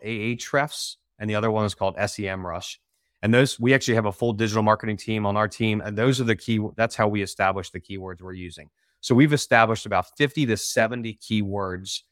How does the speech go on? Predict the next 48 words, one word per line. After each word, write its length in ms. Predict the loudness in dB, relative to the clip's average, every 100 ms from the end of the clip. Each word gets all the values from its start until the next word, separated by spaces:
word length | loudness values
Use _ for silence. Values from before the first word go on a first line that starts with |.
| _ _ -2
and 100 | -2
you 80 |
gotta 300 | 4 6 6
go 160 | 6 4
wide. 500 | 6 6 6 2 -4
You 120 | -14 -2
gotta, 240 | 0 2
you 100 | -2
can't 320 | 0 0 0
just 260 | 0 -2 0
say, 460 | 0 2 2 0 -4 _ _ _ 0
you 100 | 4
know, 220 | 4 0 -10
vacation 540 | -8 -4 0 0 4
rental 160 | 4 4
management 500 | 4 4 4 0 0
for 140 | -2
this 200 | 0 2 4
area 440 | 4 4 2 0
or 240 | -4 -8 -2
property 360 | 4 4 4
management 400 | 2 0 -2 -4 -2
for 100 | 0
this 240 | 0 2
area. 260 | 2 2 0
You've 160 | -4
gotta 220 | -2 0
use 220 | 0 -4 -8
a 60 |
bunch 280 | -6 -6 -4
of 80 | -4
different 300 | -4 -6 -10
keywords. 600 | -8 -6 -8 -10 -14 -18 _ _ _ -8
And 100 | -2
again, 180 | 4 4
we 100 | 4
found 360 | 2 2 2
that 140 | 0 -4
using, 520 | -8 -8 -8 -10 -10
uh, 180 | -6 -6 -4
A 40 |
H 300 | -6 -6 -4
refs 260 | -4 -4 -6
and 100 | -6
S 240 | -6 -6
E 60 | -6
M 140 | -6
rush. 360 | -10 -8 -10